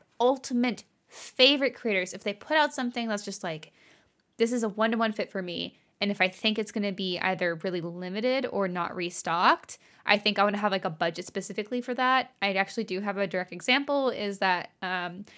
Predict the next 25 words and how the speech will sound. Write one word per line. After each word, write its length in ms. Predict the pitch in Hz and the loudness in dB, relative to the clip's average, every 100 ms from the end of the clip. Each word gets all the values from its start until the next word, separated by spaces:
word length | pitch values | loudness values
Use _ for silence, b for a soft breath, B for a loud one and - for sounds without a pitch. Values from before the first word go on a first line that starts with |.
| b | b
friend 180 | - 302 | 0 2
of 60 | 285 | 2
the 100 | 277 | -2
show, 280 | - 233 226 | 0 0 0
Oh 200 | 202 233 | 0 0
Hi 220 | 220 214 | 2 2
Joy, 500 | 208 208 196 196 202 208 b b | 2 0 2 2 0 -2 b b
sent 360 | - 240 240 226 | 0 4 4 2
me 420 | 220 214 208 - | -6 -4 -6 -8
some 240 | - 196 170 | -8 -8 -2
bear 260 | 196 214 | 0 0
stamps 500 | 233 - 226 226 214 | 0 -2 0 0 0
that 140 | 220 175 | 0 0
were 120 | 185 | 0
on 120 | 165 | -2
Paper 360 | - 208 214 202 | -2 0 0 -2
Game, 400 | 196 180 180 196 b b - | -2 -4 -6 -8 b b -2
and 140 | 247 | 0
Paper 320 | 294 330 440 403 | 0 2 4 4
Game 180 | 381 381 | 2 2
doesn't 340 | 349 330 262 | 0 -2 -4
really 320 | 214 208 226 | -2 -2 -2
restock 540 | 185 180 - 208 208 - | -2 -4 -2 2 2 2
their 120 | 175 | -4
stamps. 800 | - - 180 160 - - - - | -4 -4 -4 -4 -8 -12 -8 -8